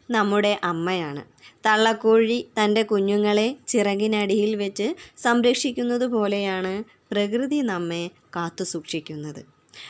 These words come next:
തൻ്റെ കുഞ്ഞിൻ്റെ നന്മയും പുരോഗതിയുമാണ് അമ്മയുടെ ലക്ഷ്യം. കാടിനുള്ളിൽ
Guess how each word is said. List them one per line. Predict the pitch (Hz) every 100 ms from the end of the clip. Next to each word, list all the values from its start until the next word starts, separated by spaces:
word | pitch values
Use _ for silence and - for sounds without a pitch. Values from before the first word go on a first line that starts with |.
| - 226
തൻ്റെ | 226 226 214
കുഞ്ഞിൻ്റെ | 208 208 208 196 226 - _ 196
നന്മയും | 190 196 208 214 226 269 - -
പുരോഗതിയുമാണ് | 202 202 226 233 247 254 247 208 175 160 220 415 _ _ -
അമ്മയുടെ | 160 175 202 190 170 170 226 _ -
ലക്ഷ്യം. | 160 - - 160 - - - - - _ _ _ - - - - - -
കാടിനുള്ളിൽ | 269 269 277 320 339 262 240